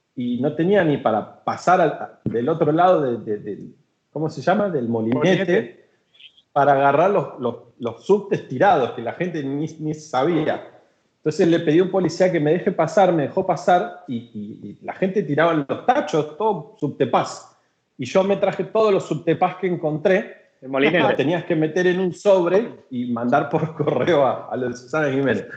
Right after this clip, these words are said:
Speaker 1: Lo mandé, y bueno, no me gané la casa, pero desde ahí empecé a, <laughs> a emprender. Y después de chiquitito, también, con, eh, a los dieciséis años empiezo a vender cosas usadas en Mercado Libre.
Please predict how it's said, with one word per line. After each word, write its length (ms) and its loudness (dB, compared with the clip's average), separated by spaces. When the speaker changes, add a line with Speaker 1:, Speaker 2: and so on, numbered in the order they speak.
Speaker 1:
Lo 180 4
mandé, 920 2
y 80 -4
bueno, 240 2
no 120 -2
me 120 -2
gané 260 0
la 180 0
casa, 400 -10
pero 200 0
desde 480 0
ahí 240 2
empecé 520 -2
a, 220 -4
<laughs> 800 -12
a 100 0
emprender. 460 2
Y 60 0
después 320 4
de 100 4
chiquitito, 1040 -6
también, 560 0
con, 520 -2
eh, 140 -8
a 100 2
los 160 2
dieciséis 560 0
años 300 2
empiezo 540 -2
a 20 4
vender 320 2
cosas 340 -4
usadas 460 4
en 140 -4
Mercado 400 2
Libre. 540 0